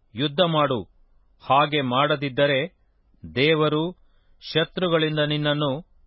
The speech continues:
ಅಪಜಯಪಡಿಸುವನು. ಜಯಾಪಜಯಗಳನ್ನುಂಟು ಮಾಡುವುದಕ್ಕೆ ಆತನು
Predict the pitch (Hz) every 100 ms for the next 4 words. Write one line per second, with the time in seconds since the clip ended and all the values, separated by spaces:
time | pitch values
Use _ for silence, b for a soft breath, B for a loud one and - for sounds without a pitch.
0 | - 113 135 170 165 165 151 151 147 147
1 | 143 139 131 101 _ _ _ _ - 87
2 | 143 156 185 196 196 202 175 180 180 170
3 | 170 165 160 170 170 156 151 151 151 143
4 | 143 160 127 143 _ _ _ _ _ 104
5 | 143 180 170 156 156 185 -